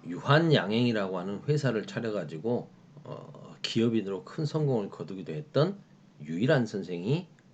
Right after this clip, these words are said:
포함돼 있었죠. 이분 참 존경스러운 기업인 아닙니까? 깨끗한 기업인이고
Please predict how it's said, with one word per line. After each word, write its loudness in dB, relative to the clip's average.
포함돼 -2
있었죠. -10
이분 -10
참 -4
존경스러운 -4
기업인 -4
아닙니까? -4
깨끗한 -4
기업인이고 -2